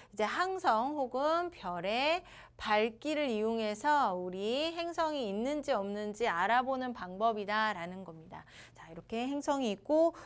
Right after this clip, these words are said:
주변을 빙글빙글 도는 행성이 빙글빙글 돌다가 어느 정도 가려지게 되면 별빛이 조금 어두워졌다가 완벽하게 가려지면 완-, 완전히 가려지게 되면 많이 어두워지게 되는 거죠.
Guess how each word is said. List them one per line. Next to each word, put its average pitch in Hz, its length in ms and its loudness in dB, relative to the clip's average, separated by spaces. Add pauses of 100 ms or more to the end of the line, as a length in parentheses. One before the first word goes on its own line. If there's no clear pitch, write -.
주변을 202 640 0
빙글빙글 185 680 -2
도는 233 560 -4
행성이 208 840 -4
빙글빙글 180 560 -6
돌다가 170 600 -2 (240)
어느 202 220 2
정도 196 300 2
가려지게 185 760 -2
되면 196 360 -4
별빛이 202 680 -2
조금 403 380 -4
어두워졌다가 185 720 -2 (320)
완벽하게 254 520 6
가려지면 220 720 0
완-, 202 540 0 (160)
완전히 240 500 0
가려지게 170 460 -8
되면 247 520 -4 (380)
많이 202 260 2
어두워지게 185 460 -2
되는 175 220 -12
거죠. 196 340 -2